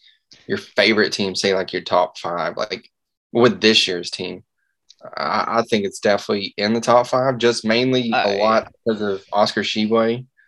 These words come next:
Speaker 1: uh, for Dante Allen, whenever he comes in, you know, even if he plays bad or plays well or whatever,
Speaker 2: Yeah.
Speaker 1: it, it, the whole state of Kentucky gets excited.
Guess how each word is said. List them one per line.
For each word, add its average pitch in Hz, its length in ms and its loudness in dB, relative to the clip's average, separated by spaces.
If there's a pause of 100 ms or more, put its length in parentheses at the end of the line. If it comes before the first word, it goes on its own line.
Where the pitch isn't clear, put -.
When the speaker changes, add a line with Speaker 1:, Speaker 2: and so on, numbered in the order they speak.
(260)
Speaker 1:
uh, 95 320 0
for 98 720 -2 (360)
Dante 107 380 2
Allen, 107 380 4
whenever 98 280 -2
he 107 140 -6
comes 101 300 -2
in, 101 220 0
you 98 120 -6
know, 92 100 -6 (120)
even 107 220 4
if 95 100 -2
he - 180 -10 (180)
plays 98 300 0
bad 104 300 0
or 98 40 -4
plays 92 280 -4
well 98 260 0
or 98 100 -2
whatever, 101 480 0 (420)
Speaker 2:
Yeah. 117 320 -4
Speaker 1:
it, - 280 -2
it, - 240 -8
the 113 200 2
whole 131 280 6
state 113 280 2
of 104 80 -4
Kentucky 92 420 -4
gets 90 200 -8
excited. - 500 -8